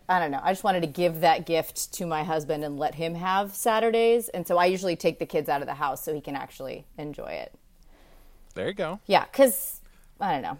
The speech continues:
Speaker 1: I feel bad. But it's hard 'cause I really used to love that. And it got challenging for me because, you know, all the concussion stuff that's happening with
Speaker 2: Sure.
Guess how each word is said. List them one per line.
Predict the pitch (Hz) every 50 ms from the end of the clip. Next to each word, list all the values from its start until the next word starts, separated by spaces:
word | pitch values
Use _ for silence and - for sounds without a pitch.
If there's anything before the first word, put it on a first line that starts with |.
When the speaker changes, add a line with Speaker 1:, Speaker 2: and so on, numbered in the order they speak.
| -
Speaker 1:
I | - 180 180
feel | - 160 143
bad. | - 127 82 - - -
But | 214 233
it's | 254 -
hard | - 285 320 330 233
'cause | 185 185
I | 180
really | 175 170 175 202 220 220 202
used | 196 202 - -
to | 190
love | 170 156 160 180 196 190 180
that. | 147 131 127 - - - - 254
And | 294 339 392
it | 370 370
got | - 330 339 - - -
challenging | - - 294 294 302 311 311 262 294 277
for | - 269 254
me | 247 240 247 247
because, | 214 240 233 - - 240 233 226 220 220 214 208 196 - - - - -
you | 233 254
know, | 262 262 269 262 254
all | - 226 233
the | 208 214
concussion | - - 214 196 - 214 220 226 - 254 247
stuff | - - 262 254 247 -
that's | 247 240 -
happening | 269 262 254 247 262 254 262 254 254 254
with | 247 254 247 - - - - - _ _ _ - _ - -
Speaker 2:
Sure. | - - - 92 85 82 123 -